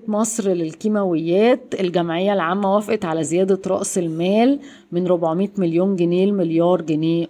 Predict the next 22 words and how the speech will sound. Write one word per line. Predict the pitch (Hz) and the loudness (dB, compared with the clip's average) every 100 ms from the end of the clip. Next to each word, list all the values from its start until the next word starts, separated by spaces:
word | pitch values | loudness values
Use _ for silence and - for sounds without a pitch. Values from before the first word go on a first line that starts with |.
| - | -4
مصري. | 165 151 - 143 131 _ - - - | -4 -4 -8 -12 -12 _ -20 -20 -8
تعتزم | 165 170 214 214 226 | -4 0 2 2 0
غرفة | 175 208 220 202 196 | 2 2 2 -4 -4
التطوير، | 160 - 175 - 185 202 190 165 - | -10 -6 -8 -6 -6 0 2 0 -6
آه، | 170 156 165 | -4 -2 0
العقاري | 156 160 - 196 220 277 277 | 0 0 2 2 4 2 2
عقد | - 185 202 190 | 0 -4 -2 -4
اجتماع | 190 180 175 196 | -4 -6 -4 -2
مع | 185 | -2
البنك | 160 156 185 196 | -2 -2 -2 -2
المركزي | 190 170 160 202 208 202 262 285 - - - - | -4 -4 -4 0 0 2 0 0 -8 -20 -20 -2
لمراجعة | 180 180 175 202 214 208 208 | 0 2 2 2 2 2 0
آليات | 180 175 165 180 196 208 | 0 0 2 2 2 0
التمويل | 202 175 165 175 190 | -2 -4 -2 -2 2
العقاري | 190 156 151 190 202 | 2 0 0 2 2
بشكل | 202 - 180 190 | 0 -4 -4 -2
عام | 156 151 190 214 220 | -4 0 0 2 0
وتمويل | 196 165 165 175 | -2 -2 0 0
الشركات | 190 - 160 151 180 180 | 0 -2 -6 -2 -2 0
العقارية | 170 147 - 156 165 | 0 -2 -4 0 0
في | 165 - | -2 -6
مصر. | 139 120 - - | -8 -8 -14 -16